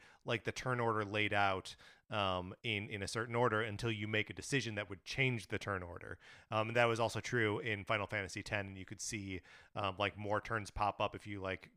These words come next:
cast, you know, fast or slow spells on your allies or your, uh, opponents. Uh, and it's just, that's such a fun way to do turn-based combat that isn't the,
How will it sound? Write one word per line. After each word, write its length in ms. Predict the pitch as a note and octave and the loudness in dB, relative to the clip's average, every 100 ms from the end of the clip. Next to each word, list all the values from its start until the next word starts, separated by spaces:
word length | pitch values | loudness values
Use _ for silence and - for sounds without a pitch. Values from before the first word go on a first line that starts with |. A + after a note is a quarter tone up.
| - | -4
cast, 360 | G#2+ G2 - - - | -4 -4 -10 -18 -10
you 180 | A#2+ G#2+ | -4 -2
know, 100 | G2 | -2
fast 420 | - D#3 B2 C3 | 6 6 6 2
or 60 | |
slow 300 | A2 C3+ B2+ | -4 0 0
spells 640 | A#2 - A#2+ A2 G2 F#2+ - - - - | 0 -4 0 0 0 -4 -10 -16 -14 -2
on 200 | A2+ G#2+ | -2 2
your 120 | A2 | 2
allies 480 | G#2 G2 G2 F#2+ G2+ | 4 4 4 0 0
or 80 | |
your, 320 | F#2+ F#2+ F#2+ - | -2 0 -2 -2
uh, 160 | G#2+ G2 | -2 -2
opponents. 580 | G2+ A2 G2+ G2 F2 - - - - | -4 -2 -2 -4 -6 -10 -12 -14 0
Uh, 120 | A#2 | 2
and 100 | A#2 | 2
it's 120 | B2+ | 2
just, 200 | D#3 D3 - C#3+ | 0 0 -2 -4
that's 340 | B2 C3 - - - _ | 6 6 6 -12 -14 _
such 280 | - E3 F#3 | 2 4 8
a 100 | E3 | 6
fun 420 | - C#3+ C#3 C3+ | 6 4 6 6
way 220 | A#2+ A#2+ | 6 4
to 220 | - B2 | 4 0
do 580 | G#2 F#2 A2+ A2 G#2 G#2 - - _ - | -2 2 4 6 2 -2 -6 -20 _ -10
turn-based 580 | - C3+ B2+ B2 A#2+ - | -2 0 4 6 6 4
combat 460 | A#2 A2+ A#2+ A#2 | 2 6 6 6
that 140 | G#2+ - | 2 0
isn't 400 | A#2 G2+ A2+ B2 | 0 0 -2 -2
the, 400 | A2 G#2 G2 F#2 | 0 2 2 -2